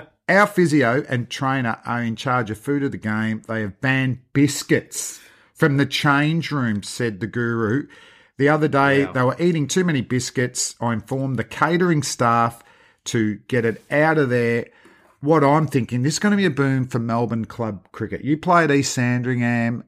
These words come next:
Speaker 1: and stable diet for the club cricketer in Melbourne is at lunch or, or, or tea break.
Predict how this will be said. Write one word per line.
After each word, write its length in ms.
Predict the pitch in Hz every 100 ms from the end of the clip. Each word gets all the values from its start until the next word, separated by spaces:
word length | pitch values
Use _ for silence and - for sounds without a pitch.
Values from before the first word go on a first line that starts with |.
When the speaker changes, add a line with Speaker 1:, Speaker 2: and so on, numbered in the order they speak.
| _
Speaker 1:
and 480 | 110 104 101 104 - - _ _ - - _ _ _ _ _ _ _
stable 540 | - - 170 175 202
diet 560 | 185 139 117 117 117 - _
for 380 | - 117 117 -
the 80 | -
club 320 | 185 180 -
cricketer 320 | 127 123 143
in 100 | 120
Melbourne 440 | 110 110 101 107 -
is 420 | 101 101 98 - - - - _ -
at 340 | 151 156 -
lunch 400 | 135 131 131 -
or, 180 | 123 110
or, 180 | 120 113
or 200 | 113 107
tea 300 | - 131 127
break. 500 | 117 117 113 110 -